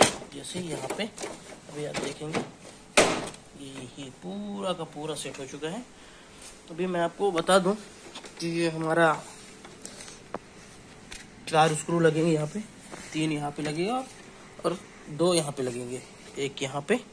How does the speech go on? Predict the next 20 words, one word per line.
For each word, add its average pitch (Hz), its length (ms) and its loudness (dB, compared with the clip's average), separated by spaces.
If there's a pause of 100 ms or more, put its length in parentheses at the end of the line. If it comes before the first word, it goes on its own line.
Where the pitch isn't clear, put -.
(1700)
एक 131 160 -10
यहाँ 135 240 -4
पे, 175 140 4
एक - 1200 -8
यहाँ 131 280 -14
पे, 214 80 -6 (880)
यहाँ 135 200 -8
पे - 160 -8 (160)
और 190 80 -2 (460)
एक 165 120 -4 (140)
यहाँ 120 200 -6
पे। - 160 -14 (320)
इसके 151 200 -4
बाद 147 120 2
फिर - 140 -4
ये 147 80 -2
हमारे 143 340 -2
flap 135 300 -4
लग 120 160 -8
जाएगा। 120 240 -12